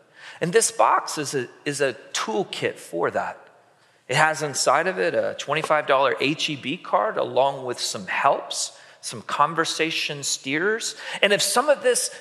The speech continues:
makes you nervous, okay, I get that. Chad did an incredible training on this on Wednesday, and that video is posted on our website. It's a recording. It's a help for you.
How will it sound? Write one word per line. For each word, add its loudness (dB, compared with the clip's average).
makes 0
you -2
nervous, 0
okay, 0
I 2
get 0
that. -2
Chad 2
did 2
an -2
incredible -2
training 0
on -6
this 0
on -2
Wednesday, -4
and -6
that 0
video -2
is -4
posted -4
on 2
our 0
website. 0
It's -4
a -4
recording. -2
It's -8
a -10
help 0
for -12
you. -16